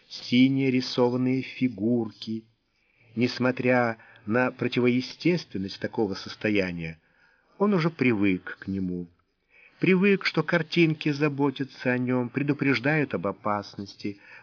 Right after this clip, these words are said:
позволяют лучше видеть и слышать. Они неоднократно спасали ему жизнь и вместе с тем медленно, но верно приобретали над ним необъяснимую власть,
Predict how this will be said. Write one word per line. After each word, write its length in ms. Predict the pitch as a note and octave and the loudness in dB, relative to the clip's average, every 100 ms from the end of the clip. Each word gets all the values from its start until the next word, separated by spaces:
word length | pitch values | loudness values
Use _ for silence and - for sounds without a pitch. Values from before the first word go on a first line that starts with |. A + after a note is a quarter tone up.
| - | -4
позволяют 720 | A#2+ A2+ B2+ C#3 D#3 D3+ - - - | -2 2 2 4 4 2 -4 -20 -8
лучше 540 | A#2 A#2 F3+ - - F#2+ | 2 4 4 2 -2 -2
видеть 500 | E2 C#3+ D3 - B2 | 0 0 0 -6 -10
и 20 | |
слышать. 680 | - - G2 G2+ - F#2 - _ - - G#2+ | -12 -6 -4 -4 -6 -12 -18 _ -20 -10 -2
Они 180 | A#2 A#2+ | 2 4
неоднократно 1000 | A2+ A2 G2 G#2 A2+ - G2 B2 - C#3 | 4 2 2 -2 -4 -2 -2 -2 -4 -10
спасали 600 | - - - - G2+ B2 | -8 -8 -6 -4 -2 -2
ему 300 | C3+ C3+ D3 | -2 -4 -6
жизнь 560 | A#2 G2+ F#2 F#2 F2+ - _ - - - - | -4 -2 -2 -6 -12 -14 _ -20 -20 -10 0
и 120 | B2+ | 2
вместе 560 | G2 A2+ B2+ B2+ - | 2 2 0 -2 -10
с 140 | B2 - | -10 -4
тем 240 | - B2+ | 0 0
медленно, 920 | B2 A#2+ A#2 B2 C#3 C3+ D3+ D#3+ D#3+ D#3 | 0 0 2 2 0 -2 0 2 2 2
но 200 | D#3 D#3 | 2 0
верно 540 | B2+ C3+ C3 A2 G#2 | 2 2 4 2 -2
приобретали 800 | - G#2 G2 G2 G#2 B2+ E3 D#3+ | -2 0 0 0 0 0 2 0
над 280 | C#3+ C3+ A2+ | 0 -2 0
ним 280 | B2+ A#2+ - - _ | 2 2 -2 -14 _
необъяснимую 1300 | G2 G#2 G#2 F2+ F2 G2 - G#2+ C#3 F3 E3 E3 D3 | -2 0 0 -2 -6 -8 -8 -4 0 0 0 0 -2
власть, 720 | D#2+ F2+ G#2+ F#2 - - | -4 -4 -2 -4 -6 -14